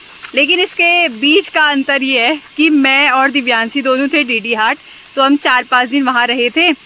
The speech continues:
अ, तो वहाँ मैं बिल्कुल भी vlog नहीं बना पाई क्योंकि बिल्कुल भी time नहीं हो रहा था। इसको school छोड़ो, लेने जाओ, काम कराओ,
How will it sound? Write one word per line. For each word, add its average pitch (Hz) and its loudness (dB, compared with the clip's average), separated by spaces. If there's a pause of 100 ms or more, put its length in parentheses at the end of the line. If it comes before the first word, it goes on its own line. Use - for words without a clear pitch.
(400)
अ, - -2
तो 311 0
वहाँ 269 2
मैं 302 0
बिल्कुल 294 -4
भी 302 -2
vlog 262 2
नहीं 269 -2
बना 240 -2
पाई 220 -2
क्योंकि 285 -8
बिल्कुल 269 -6
भी 277 -6
time 254 -2
नहीं 247 -8
हो 247 -6
रहा 214 -4
था। 254 -6
इसको 294 -6
school 285 -4
छोड़ो, 320 2
लेने 262 0
जाओ, 269 2
काम 277 0
कराओ, 254 2